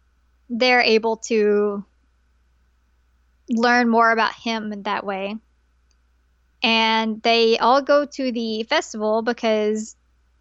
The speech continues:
Kuriyama and Mitsuki go as friends, and then Akihito and Hiromi are there as friends. They're like, "Oh, hey, we're all here."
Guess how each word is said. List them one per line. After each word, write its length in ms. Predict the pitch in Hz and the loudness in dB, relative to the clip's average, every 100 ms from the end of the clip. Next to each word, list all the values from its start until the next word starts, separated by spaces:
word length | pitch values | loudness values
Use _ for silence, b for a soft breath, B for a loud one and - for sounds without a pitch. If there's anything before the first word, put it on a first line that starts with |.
| _ _ _ _ - | _ _ _ _ -2
Kuriyama 540 | 302 302 269 262 247 | 2 4 4 2 0
and 100 | 226 | 0
Mitsuki 460 | 226 - 240 233 214 | -4 -6 -8 -8 -4
go 180 | 220 | -2
as 200 | 214 214 | 0 -4
friends, 460 | - 208 202 208 214 | -6 -4 -4 -4 -4
and 220 | 214 214 | 0 0
then 180 | 214 220 | 0 -2
Akihito 600 | - 254 240 254 240 247 | -2 -2 -4 -6 0 2
and 260 | 220 196 196 | 2 -2 -4
Hiromi 460 | 220 240 302 240 202 | 0 2 2 0 0
are 120 | 214 | -2
there 180 | 208 196 | -4 -6
as 180 | 220 | -10
friends. 440 | - 202 196 202 - | -8 -10 -10 -12 -10
They're 140 | 208 | -2
like, 160 | 233 233 | -2 2
"Oh, 140 | 339 370 453 | 0 2 2
hey, 240 | 240 208 _ _ _ _ _ | 0 -6 _ _ _ _ _
we're 140 | 262 | 0
all 260 | 302 320 302 | 4 6 4
here." 480 | 330 285 214 214 | 2 0 0 -2